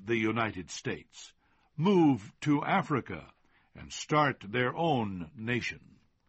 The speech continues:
Marcus Garvey organized several plans to help blacks become economically independent of whites. His biggest effort was a shipping company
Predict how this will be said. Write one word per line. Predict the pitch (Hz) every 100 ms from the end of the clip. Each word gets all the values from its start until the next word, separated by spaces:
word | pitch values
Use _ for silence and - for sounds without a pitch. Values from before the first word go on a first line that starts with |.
| _ _ _ _ _ _ _ _ _ _
Marcus | 156 220 165 160 104
Garvey | 87 131 135 104 101 113
organized | 127 180 151 170 160 160 156 143 - -
several | - 208 196 120 104 95
plans | 92 - 156 110 90 107 131 123
to | - 135
help | 120 151 156 127
blacks | 110 135 139 147 - -
become | 110 127 147 151 139 139 -
economically | 180 - 165 156 151 143 139 147 127 143
independent | 147 131 131 156 156 98 87 87 - _
of | 110 98
whites. | 107 127 90 _ - - _ _ _ _ _ _ - - - -
His | 123 135 110
biggest | 190 190 139 - -
effort | 117 - 120 170 - _ _ _
was | - 110 143
a | 139
shipping | - 220 214 139 98 90
company | 82 117 - 85 71 -